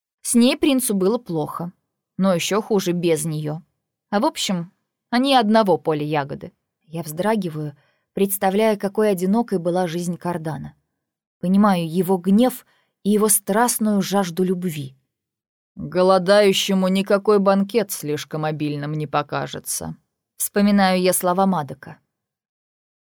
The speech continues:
«Если ты пытаешься понять, почему он разочаровал тебя»,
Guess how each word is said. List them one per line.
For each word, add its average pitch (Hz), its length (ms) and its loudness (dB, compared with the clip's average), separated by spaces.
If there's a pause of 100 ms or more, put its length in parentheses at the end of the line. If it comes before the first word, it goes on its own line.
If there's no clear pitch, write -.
(520)
«Если 226 460 2
ты 226 120 2
пытаешься 233 580 2
понять, 220 460 0
почему 214 440 2
он 160 140 -2
разочаровал 196 680 0
тебя», 151 400 -10